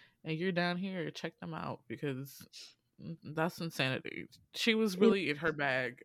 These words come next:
Speaker 1: and it's just, it's disappointing that she didn't get a bag. Like
Speaker 2: Yeah. And tha-, that's, that's one of the things about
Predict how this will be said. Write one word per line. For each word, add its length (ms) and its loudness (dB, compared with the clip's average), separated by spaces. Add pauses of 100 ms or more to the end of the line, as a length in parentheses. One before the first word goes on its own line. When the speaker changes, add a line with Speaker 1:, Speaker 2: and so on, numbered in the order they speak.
Speaker 1:
and 400 -2 (300)
it's 200 -10
just, 160 -10 (1200)
it's 200 -4 (120)
disappointing 500 -4
that 100 -2
she 140 -2
didn't 280 -6
get 220 -4
a 60 -2
bag. 320 -4 (280)
Like 300 -4 (160)
Speaker 2:
Yeah. 340 6 (840)
And 220 8
tha-, 200 0
that's, 540 -4
that's 260 2
one 140 8
of 60 8
the 60 4
things 280 4
about 280 2